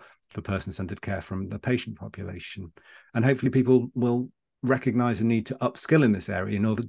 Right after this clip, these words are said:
in order to, to utilize these things. It's a bit kind of a rising tide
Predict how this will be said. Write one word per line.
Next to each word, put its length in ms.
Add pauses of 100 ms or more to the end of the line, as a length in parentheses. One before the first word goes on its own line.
in 100
order 160
to, 300
to 220
utilize 500
these 220
things. 260 (360)
It's 80
a 40
bit 180 (140)
kind 160
of 80
a 60
rising 480
tide 420